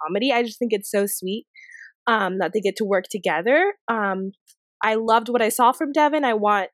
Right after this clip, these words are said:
them to let him grow more and give him more time to shine and give us characters and,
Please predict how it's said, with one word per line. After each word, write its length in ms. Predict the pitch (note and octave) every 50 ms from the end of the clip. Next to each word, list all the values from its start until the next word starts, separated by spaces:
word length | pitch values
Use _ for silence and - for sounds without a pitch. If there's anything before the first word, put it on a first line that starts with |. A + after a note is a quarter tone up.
| _ _ _
them 260 | F#3+ G#3+ G#3 G3+ G3+ G3
to 100 | - G3
let 200 | G#3 G3+ - -
him 260 | - F#3+ F3+ F3+ E3+ _ _ - -
grow 240 | A#3 A3+ A3+ A3+ A#3
more 300 | A3+ A3 G#3+ G#3+ G#3+ G#3+
and 100 | A3 G3+
give 160 | G3 F#3+ -
him 120 | G3+ G3
more 260 | F#3+ F#3+ F3+ F#3 F#3+
time 480 | G3 - - F#3+ F3 E3 E3 F3+ F#3+ G3 G3 -
to 200 | G3 E3 D3 E3 _ _ _ - _ _ _ _
shine 500 | - - - B3 G#3+ G3 F#3+ F#3+ G3 G3
and 160 | F3 E3 G3 F#3+
give 140 | G3+ F3+
us 100 | F#3+ F#3+
characters 760 | - - - G#3 G3+ G3+ G3+ _ - A3 G3+ G3 F#3+ G3 F#3+ F3+
and, 220 | F#3 F3+ F3+